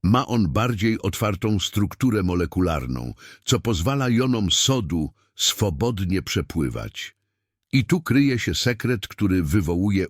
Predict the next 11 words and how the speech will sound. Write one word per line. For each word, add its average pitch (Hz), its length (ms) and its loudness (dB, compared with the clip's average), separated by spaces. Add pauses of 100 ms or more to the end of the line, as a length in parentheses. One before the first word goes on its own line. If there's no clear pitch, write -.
uśmiech 73 600 0 (300)
na 92 140 0
twarzach 87 480 -4
inżynierów. 71 840 -2 (400)
Bateria 117 540 0
sodowa 107 500 0
oszczędza 101 560 0
nie 92 160 2
tylko 90 360 0
na 80 140 0
licie. 64 440 -6